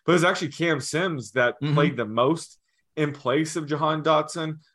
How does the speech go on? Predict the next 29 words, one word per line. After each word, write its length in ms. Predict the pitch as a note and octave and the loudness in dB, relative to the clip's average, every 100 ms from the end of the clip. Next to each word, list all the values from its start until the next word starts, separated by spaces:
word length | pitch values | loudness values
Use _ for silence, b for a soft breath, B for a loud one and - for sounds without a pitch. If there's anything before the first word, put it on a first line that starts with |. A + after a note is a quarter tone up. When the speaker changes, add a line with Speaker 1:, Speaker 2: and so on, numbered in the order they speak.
| b | b
Speaker 1:
Um, 320 | C3+ C3 B2 A#2+ | 4 4 4 0
Sims 280 | F3 E3+ | -2 2
only 200 | D#3+ D#3+ | 4 4
ended 220 | C#3 D#3 C3+ | 4 0 0
with 180 | B2 A#2 | 0 -2
one 240 | C3 C3+ | -4 -2
catch 220 | C3+ C3+ | -2 -2
for 100 | C3 | -4
seven 260 | A#2 C3+ C3 | -2 -2 0
yards, 220 | C3 A#2+ | -2 -2
but 140 | A#2 | -6
he 100 | G#2+ | -6
did 320 | C3 D#3+ E3+ A#2+ _ _ _ _ | -2 0 0 -4 _ _ _ _
drop, 340 | C3 C#3 C#3 C#3 | 2 4 4 2
like, 220 | B2 - | 0 2
or 280 | C3+ F3+ - _ | 2 2 -2 _
not 220 | C#3+ C3 | -2 -2
drop, 300 | A#2 C3 B2 | 2 2 2
he 100 | B2 A#2+ | -2 -8
caught 480 | - C#3+ C#3 C#3 | -2 2 4 2
a 260 | C#3 A#2 G#2+ - | -2 -4 -6 -12
twenty, 400 | - C#3+ C#3 C3+ | -4 -2 -2 -4
thirty 280 | C#3 C3+ B2+ | -2 -2 0
yard 260 | B2 A#2 - _ _ | 2 0 -2 _ _
play 280 | - B2+ B2+ | 0 2 4
that 200 | A2+ A2+ | 2 2
ended 180 | B2+ B2 | 0 -2
up 40 | A2 | 0
getting 320 | B2+ A#2 | -2 -2